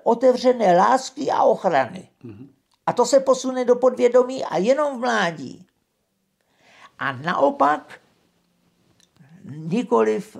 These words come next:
Speaker 1: eh, rozmachávání, eh, těch mamánků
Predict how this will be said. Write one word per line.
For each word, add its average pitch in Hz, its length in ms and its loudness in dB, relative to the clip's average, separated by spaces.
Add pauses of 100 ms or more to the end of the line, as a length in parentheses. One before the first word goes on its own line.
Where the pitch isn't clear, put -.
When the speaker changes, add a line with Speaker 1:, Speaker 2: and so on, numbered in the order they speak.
Speaker 1:
eh, 113 880 0 (220)
rozmachávání, 208 1400 -2 (320)
eh, 120 880 -2
těch 180 320 -2
mamánků 214 1120 -2